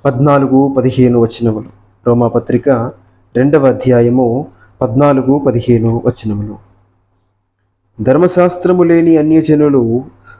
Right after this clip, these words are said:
స్వాభావికముగా ధర్మశాస్త్ర సంబంధమైన క్రియలను చేసిన ఎడల, వారు ధర్మశాస్త్రము లేనివారైనను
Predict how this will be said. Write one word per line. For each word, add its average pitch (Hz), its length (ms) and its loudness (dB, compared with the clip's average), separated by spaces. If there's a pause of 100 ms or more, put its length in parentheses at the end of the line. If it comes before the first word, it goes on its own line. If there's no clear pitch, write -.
(120)
స్వాభావికముగా 156 1120 2
ధర్మశాస్త్ర 151 840 -2
సంబంధమైన 151 800 -2
క్రియలను 156 540 0 (120)
చేసిన 127 280 -2
ఎడల, 120 600 0 (760)
వారు 135 540 2
ధర్మశాస్త్రము 147 1040 -2
లేనివారైనను 123 1200 0